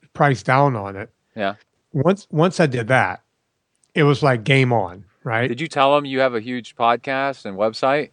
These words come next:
Speaker 2: and that the orders are gonna be, like, crazy and that it's worth their time to drive the price down some 'cause you're gonna have a huge set of orders?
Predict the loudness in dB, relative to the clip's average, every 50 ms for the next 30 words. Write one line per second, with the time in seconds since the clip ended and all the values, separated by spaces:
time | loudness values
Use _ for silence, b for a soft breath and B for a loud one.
0 | _ _ _ _ _ -6 -4 -2 -2 -2 -2 -2 -2 0 2 2 2 2 2 0
1 | -2 -2 -2 0 0 0 0 0 2 2 2 2 2 0 0 2 2 2 2 0
2 | -2 -4 -6 -6 _ _ _ _ _ _ _ _ _ _ _ -8 -6 -4 -2 -2
3 | -2 -2 -4 _ B B B B B B _ _ -4 -4 -4 -2 0 0 0 2
4 | 2 0 0 2 2 2 2 2 0 -2 -2 2 2 2 2 2 0 0 0 0
5 | 0 -2 -4 -4 -4 -4 -4 -4 -4 -6 -8 -10 -10 -8 -8 -6 -4 -4 -4 -4
6 | -6 -6 -8 -8 -10 -10 -8 -4 0 0 0 0 0 -4 -6 -4 -2 -2 0 -2
7 | -4 -6